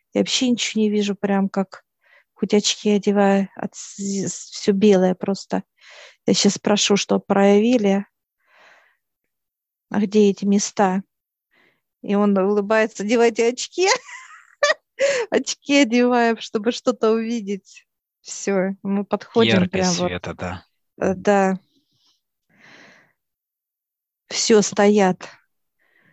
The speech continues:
Speaker 1: Тема духовности небольшой, как бы вот у меня идет.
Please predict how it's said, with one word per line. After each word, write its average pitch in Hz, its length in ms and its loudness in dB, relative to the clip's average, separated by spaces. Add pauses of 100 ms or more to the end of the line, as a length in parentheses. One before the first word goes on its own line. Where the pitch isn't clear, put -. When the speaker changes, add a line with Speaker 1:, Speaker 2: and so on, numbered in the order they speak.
(180)
Speaker 1:
Тема 214 600 2
духовности 202 880 -2
небольшой, 214 680 -2
как 226 260 -6
бы 233 160 -4
вот 226 260 -6
у 220 60 -6
меня 220 360 -2
идет. 214 400 -4